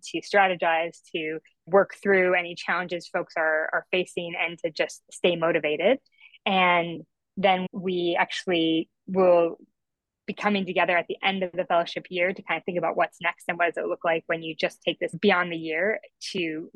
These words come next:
grow the, the wider audience and, and continue sustaining this work as educators in your classroom,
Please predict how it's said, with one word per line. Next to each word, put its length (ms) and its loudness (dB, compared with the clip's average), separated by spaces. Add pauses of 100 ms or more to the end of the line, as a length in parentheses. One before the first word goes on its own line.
(100)
grow 300 4
the, 280 2 (100)
the 60 0
wider 300 -2
audience 520 -2
and, 340 -4 (140)
and 180 0
continue 500 -2
sustaining 480 -2
this 220 -4
work 220 2 (100)
as 380 2
educators 760 2
in 140 -8
your 100 -6
classroom, 460 -2